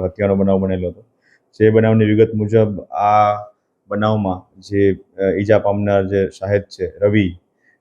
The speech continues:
અ, અ, જેનું નામ છે રવિ વાલજીભાઈ દવે, એ ભાઈ પોતાના, અ, ત્યાં બેનના, અ, બ્લોક પાસે ફટાકડા ફોડતા હોય અને ત્યાં સામેના જે, અ, પાડોશી છે એમના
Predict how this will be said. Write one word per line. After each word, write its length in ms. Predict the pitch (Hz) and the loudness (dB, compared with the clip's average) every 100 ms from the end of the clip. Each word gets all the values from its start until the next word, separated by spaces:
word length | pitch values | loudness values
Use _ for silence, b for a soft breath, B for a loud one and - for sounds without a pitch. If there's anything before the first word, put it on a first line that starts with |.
| - | -6
અ, 40 | |
અ, 1300 | 98 95 95 95 - _ _ _ _ _ 87 90 95 | 0 2 0 -2 -6 _ _ _ _ _ -6 -2 0
જેનું 340 | 92 101 101 101 | 0 -2 0 0
નામ 240 | 104 104 | 0 0
છે 240 | - 107 | 0 2
રવિ 280 | 101 104 107 | 4 4 2
વાલજીભાઈ 440 | 98 101 101 98 95 | 4 2 2 0 0
દવે, 320 | 104 90 - _ _ _ _ | 0 0 -4 _ _ _ _
એ 300 | 101 107 107 | 0 2 2
ભાઈ 200 | 104 104 101 | 2 0 0
પોતાના, 440 | 101 107 104 104 | -4 -2 -2 -2
અ, 180 | 98 - 98 95 95 95 92 - | -4 -6 -4 -2 -2 -4 -8 -8
ત્યાં 200 | 98 95 | -6 -2
બેનના, 420 | 104 104 104 98 - - 95 | -2 0 0 -2 -4 -14 -6
અ, 100 | 95 | -4
બ્લોક 320 | 92 104 104 | 0 -2 -2
પાસે 200 | 101 95 | -4 -4
ફટાકડા 380 | 95 98 101 98 | -4 0 0 0
ફોડતા 320 | 95 101 101 | -2 -6 -2
હોય 220 | 95 90 90 | -2 -2 -6
અને 100 | 90 | -10
ત્યાં 160 | 95 | -12
સામેના 460 | - 98 101 101 98 | -10 -10 -8 -6 -6
જે, 400 | 98 98 98 95 | -4 -4 -2 -4
અ, 300 | - 90 90 90 | -8 _ -14 -4
પાડોશી 360 | 101 98 101 | -2 -2 -4
છે 120 | 98 | -10
એમના 300 | 90 87 85 | -10 -10 -16